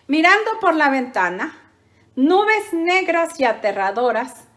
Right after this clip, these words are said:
se mostraban en el cielo. Mateo suspiró. Le encantaba la lluvia, pero esta vez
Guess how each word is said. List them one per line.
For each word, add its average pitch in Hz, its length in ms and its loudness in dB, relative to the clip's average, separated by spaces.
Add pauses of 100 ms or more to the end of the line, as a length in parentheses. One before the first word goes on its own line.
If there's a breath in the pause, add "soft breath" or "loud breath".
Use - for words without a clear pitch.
(200 soft breath)
se 254 240 2
mostraban 277 840 0
en 262 200 -2
el 285 160 -6
cielo. 370 640 -4 (760 soft breath)
Mateo 277 600 4
suspiró. 185 960 -8 (540 soft breath)
Le 277 160 6
encantaba 294 640 4
la 359 160 2
lluvia, 320 560 -4
pero 233 240 0
esta 247 300 0
vez 277 220 -2